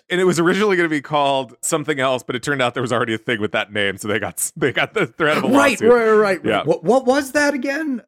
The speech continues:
Speaker 1: Yeah, so Mike Lindell, you know, he had this thing called Vocal, then he had to rename it Frank Speech.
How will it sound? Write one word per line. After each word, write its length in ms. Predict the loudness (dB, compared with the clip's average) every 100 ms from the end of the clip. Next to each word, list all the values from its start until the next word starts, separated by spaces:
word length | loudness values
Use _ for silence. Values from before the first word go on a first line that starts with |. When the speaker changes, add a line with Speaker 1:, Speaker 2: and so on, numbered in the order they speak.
| _
Speaker 1:
Yeah, 220 | 0 2
so 160 | 0 0
Mike 200 | 0 -2
Lindell, 460 | -4 0 2 0
you 80 | -2
know, 100 | -6
he 120 | -4
had 100 | -4
this 100 | -4
thing 120 | -8
called 180 | -4 -2
Vocal, 320 | 0 -2 0
then 120 | -2 -2
he 60 |
had 140 | -4 -4
to 80 |
rename 380 | -4 -2 -4 -2
it 80 | -6
Frank 340 | -4 -4 -4
Speech. 500 | -8 -6 -4 -4 -6